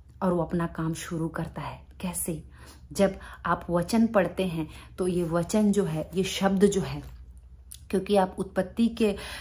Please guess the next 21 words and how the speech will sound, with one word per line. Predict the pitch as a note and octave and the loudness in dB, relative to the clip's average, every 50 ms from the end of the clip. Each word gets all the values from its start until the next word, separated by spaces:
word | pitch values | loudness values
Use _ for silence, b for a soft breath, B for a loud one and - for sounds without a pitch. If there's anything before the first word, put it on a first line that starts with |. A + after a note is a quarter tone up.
| B - | B -2
किताब | - G3+ G3+ - F#3+ F#3+ G#3 G3 G3+ | -2 2 6 6 8 8 8 6 4
में | G#3+ G#3 | 2 0
आप | - G3 F#3 F#3+ - - | 0 -2 -2 -2 -2 -2
पढ़ोगे, | F3+ D#3+ E3+ G#3 G3+ - F3 E3+ E3 E3 E3 - - - | -2 0 2 2 2 2 2 0 0 0 -2 -2 -4 -2
अ, | E3+ D#3+ D#3 D3+ D3 D3 D3 B B B B B B B - - - - | 0 2 2 2 0 0 -4 B B B B B B B -20 -16 -4 2
एक | F#3 F#3+ A3 G#3 - - | 4 4 4 4 0 -4
का | - G3+ G3 - - | -4 -4 -4 -2 -2
एक | F#3 F#3+ F#3+ - | -2 -2 0 0
में | G3 F#3 E3 | -2 -2 -2
जहाँ | D3+ F3 F3 G3 F#3+ | -2 -4 -4 -4 -4
पर | - G3+ F3+ | -2 -2 -2
लिखा | F3 F3+ E3+ - - F#3+ G#3 | -2 -4 -6 -6 -6 -4 -4
हुआ | G3 F#3 F3+ F3 F#3 F3+ | -4 -4 -2 0 0 0
है | E3+ E3+ F3 F3 E3+ B B B B B - - | 0 -2 -4 -6 -6 B B B B B -4 0
कि, | G3+ G3 F#3 F#3 F3 - - - - - - - - - - - - - - - - - - - - - - - | 2 4 6 4 4 2 -2 -12 -18 -18 -18 -18 -18 -18 -18 -16 -16 -16 -16 -16 -18 -18 -18 -16 -16 -8 -2 0
मैं | G#3 G#3+ | 2 2
आपके | A3 G#3+ G#3+ - - G#3 | 2 0 -2 0 0 2
लिए | G#3 G3+ | 2 2
पढ़ | G3+ - F3 F3 F3+ | 2 0 0 0 0
देती | D#3+ E3 D#3 - - E3 | 0 -2 -4 -4 -6 -8
हूँ, | D3+ D3 D3+ D3 C3 | -8 -8 -8 -10 -12